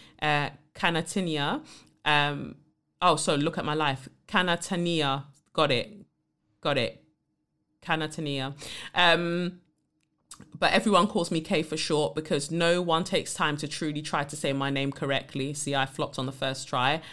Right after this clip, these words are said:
I am, however, in a space where I force people to put some spec on my name when they try to pronounce it. Well, we're trying. We're trying, and I, and I hope I did well the second time. In any case, I was first introduced to your magnificence when I was watching,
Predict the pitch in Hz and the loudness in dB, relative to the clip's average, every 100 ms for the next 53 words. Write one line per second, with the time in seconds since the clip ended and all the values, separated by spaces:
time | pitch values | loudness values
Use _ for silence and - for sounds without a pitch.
0 | - 151 175 247 196 151 135 127 139 - | 2 4 6 6 6 4 2 2 2 0
1 | 165 - 160 151 156 - 139 139 143 - | -4 -2 0 0 -2 0 2 2 0 -4
2 | - 147 - 170 - 160 151 147 147 - | -2 0 0 -2 -2 -8 -6 -6 -6 -4
3 | 143 - 147 - - 208 202 170 151 151 | -4 -2 -4 -2 0 2 2 2 2 2
4 | 156 151 156 147 139 147 - 131 - - | 2 2 0 0 -2 -2 0 0 0 -4
5 | 147 147 - - 123 - 147 147 143 185 | 2 2 0 -2 -2 0 4 4 2 -2
6 | - 214 208 160 135 151 - 226 214 160 | 4 6 8 6 6 4 8 8 8 6
7 | 160 143 170 - 160 190 180 165 175 170 | 8 6 6 4 4 4 4 2 2 4
8 | 160 139 151 185 180 147 143 143 - - | 4 4 0 -2 -2 2 2 2 0 -8
9 | - - - - 226 262 302 311 202 180 | -12 -10 -12 0 6 8 8 8 6 6
10 | - 180 175 208 214 185 202 185 180 - | 4 4 4 4 4 4 2 2 0 2
11 | 160 156 156 160 165 202 233 233 180 190 | 2 2 2 2 4 2 2 0 -2 0
12 | 160 156 165 165 - - 175 160 160 | 2 2 0 -4 -2 0 2 2 -2